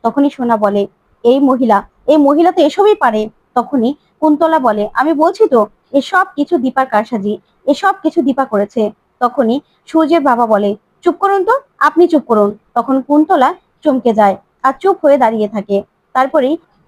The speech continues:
রূপা বলে, "আচ্ছা মা, চলো, এখানে আর অপমানিত হতে হবে না। আর শুনুন, আপনাকে আমি বারণ করে দিচ্ছি, আমার মায়ের নামে একটাও বাজে কথা বলবেন না, আজকে মা না থাকলে এই পাকা বুড়ি শেষ হয়ে যেত, সেটা কি ভুলে গেছেন?"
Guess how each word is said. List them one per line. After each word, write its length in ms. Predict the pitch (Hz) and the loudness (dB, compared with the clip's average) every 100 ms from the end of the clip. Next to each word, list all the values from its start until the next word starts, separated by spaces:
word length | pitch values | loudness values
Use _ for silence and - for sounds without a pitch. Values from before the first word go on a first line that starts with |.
| 277 | -2
রূপা 300 | 330 330 359 | 0 0 0
বলে, 300 | 277 220 214 202 _ - | 0 0 -2 -6 _ -6
"আচ্ছা 220 | 254 330 | -4 0
মা, 140 | 320 311 - _ _ - | 2 2 -4 _ _ -2
চলো, 220 | 233 214 220 _ - | 0 -2 -4 _ -8
এখানে 260 | 262 339 359 | -4 2 4
আর 100 | 349 | 2
অপমানিত 380 | 311 285 285 285 | 2 0 0 -2
হতে 220 | 254 240 | -4 -4
হবে 220 | 214 196 | -4 -2
না। 120 | 196 190 - _ _ _ | -2 -4 -6 _ _ _
আর 60 | 220 | -10
শুনুন, 300 | - 277 392 466 _ _ - | -2 0 0 -4 _ _ -4
আপনাকে 460 | 247 269 339 359 370 | -2 0 0 2 2
আমি 220 | 247 294 349 _ - | 2 0 -2 _ -2
বারণ 280 | 254 254 277 | 0 0 -2
করে 180 | 254 226 | -2 -2
দিচ্ছি, 320 | 208 - 214 208 - | -4 -6 -6 -6 -6
আমার 200 | 202 208 | -2 0
মায়ের 260 | 214 226 285 | 0 0 0
নামে 220 | 294 226 330 _ _ - | 0 -2 -4 _ _ -2
একটাও 360 | 349 - 415 | -2 0 0
বাজে 220 | 339 269 269 | 0 0 0
কথা 200 | 254 269 | 0 0
বলবেন 300 | 220 208 202 | 0 0 0
না, 120 | 190 202 _ | -2 -4 _
আজকে 220 | 226 - 269 | -10 -4 0
মা 180 | 247 247 | 0 0
না 120 | 240 | 0
থাকলে 320 | 247 262 214 202 - _ _ - | -2 -4 -2 -4 -6 _ _ -2
এই 140 | 233 294 _ - | 0 0 _ -4
পাকা 260 | 302 302 359 | -2 0 0
বুড়ি 240 | 294 285 415 _ | 0 0 -2 _
শেষ 220 | - 330 - | -2 -2 2
হয়ে 140 | 330 | 0
যেত, 160 | 233 226 | 2 -2
সেটা 220 | 226 233 277 | -4 -8 -4
কি 80 | |
ভুলে 240 | 294 247 294 | 0 2 2
গেছেন?" 300 | 392 427 247 | 0 0 -2